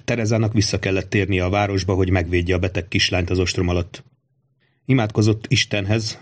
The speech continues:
hogy az ostromot követően a gyermek elég jól legyen az utazáshoz. No, és ami a házasságot illeti? A nő felsóhajtott, és a tető felé nézett.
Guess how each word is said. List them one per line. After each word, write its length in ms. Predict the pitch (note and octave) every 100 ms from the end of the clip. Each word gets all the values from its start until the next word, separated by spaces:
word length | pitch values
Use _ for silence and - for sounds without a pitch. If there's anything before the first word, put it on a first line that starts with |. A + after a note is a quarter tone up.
| -
hogy 180 | G2+ G2
az 100 | G2+
ostromot 400 | A2 - F#2+ F#2
követően 520 | A2 G2+ F2+ G#2 G2
a 60 | F2+
gyermek 500 | G2+ G#2 G#2 - -
elég 320 | G#2 F2+ F2+
jól 180 | F#2 F2+
legyen 240 | F2+ F2+
az 100 | F2+
utazáshoz. 680 | F#2 F2+ F#2 F2+ F#2+ F2 - _ _ _ _ _ _ _ _ -
No, 220 | A2+ A#2+ -
és 460 | A#2+ A2+ - - -
ami 220 | A#2 A2+
a 60 | G2+
házasságot 640 | G#2+ A#2+ A#2 - A2 G#2+
illeti? 420 | G2 G#2+ G2+ F2+ - - _ _ _ _ _ _ _ _ _ _
A 100 | A#2+
nő 160 | B2+ A2
felsóhajtott, 880 | A#2+ A#2 G2+ G2+ G#2 G#2+ G#2+ - - - -
és 200 | G#2 -
a 40 |
tető 280 | G#2 F2+ F#2+
felé 260 | F#2 F#2+ F#2
nézett. 500 | F#2+ F#2 F#2 -